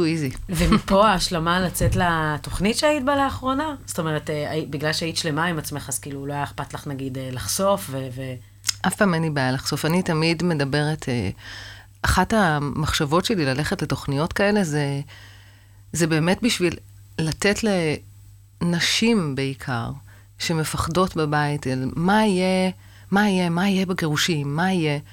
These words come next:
Speaker 1: אפשר, אפשר, הכל בסדר. אני אומרת שצריך לעשות הכל בשביל לא להתגרש, כי פרק ב' הוא הרבה יותר מאתגר, ומי שיודע את זה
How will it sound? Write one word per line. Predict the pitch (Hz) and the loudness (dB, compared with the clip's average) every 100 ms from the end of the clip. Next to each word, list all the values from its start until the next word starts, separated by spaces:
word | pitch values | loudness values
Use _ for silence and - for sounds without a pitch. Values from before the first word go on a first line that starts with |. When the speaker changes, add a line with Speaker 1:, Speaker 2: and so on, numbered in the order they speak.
| - - - | -20 -20 -12
Speaker 1:
אפשר, | - - 294 277 - | -4 2 2 0 -4
אפשר, | 220 220 | -4 -2
הכל | - - 240 | -2 -2 0
בסדר. | 254 - 247 196 175 - - - - | -2 0 0 0 -2 -8 -20 -10 -2
אני | 180 | 2
אומרת | 180 214 - | 4 4 2
שצריך | - 175 - | -2 -2 -2
לעשות | 160 160 - | -2 -2 -4
הכל | - - 165 139 | -4 2 2 2
בשביל | 143 - 131 | -4 -6 -4
לא | 139 | -2
להתגרש, | 170 - 196 214 233 - | -2 -2 0 0 0 -4
כי | 160 | -4
פרק | 156 160 156 | 0 0 0
ב' | 151 - | -2 -2
הוא | 101 | -2
הרבה | 135 135 185 | -4 -2 2
יותר | 196 190 202 196 208 - - - - | 2 2 0 0 -2 -8 -20 -10 0
מאתגר, | 175 170 151 147 165 170 262 214 | 2 2 0 0 2 2 2 0
ומי | 156 165 156 175 160 147 143 - - - - - - - - | 0 0 0 2 2 0 -2 -8 -20 -18 -18 -20 -20 -20 -2
שיודע | 160 147 165 175 | 0 2 4 4
את | 156 | 4
זה | 143 | 0